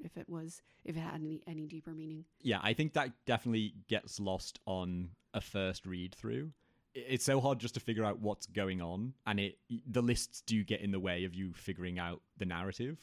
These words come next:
Speaker 2: 'cause it's, yeah, it stops every now and again to talk about amphorae or, like, stuff made out of, like,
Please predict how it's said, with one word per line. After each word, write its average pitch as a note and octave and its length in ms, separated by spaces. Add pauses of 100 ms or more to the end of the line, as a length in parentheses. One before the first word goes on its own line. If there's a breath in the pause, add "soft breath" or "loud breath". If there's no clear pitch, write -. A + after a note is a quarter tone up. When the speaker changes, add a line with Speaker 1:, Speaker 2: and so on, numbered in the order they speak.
(360)
Speaker 2:
'cause G2 120
it's, - 280
yeah, F2 220
it - 120
stops - 400
every F#2+ 180
now F2 160
and F2 80
again E2+ 300
to - 120
talk F2+ 240
about E2+ 240
amphorae F2 800
or, E2+ 140
like, E2 260
stuff - 280
made E2+ 200
out E2+ 160
of, F2 140
like, E2+ 300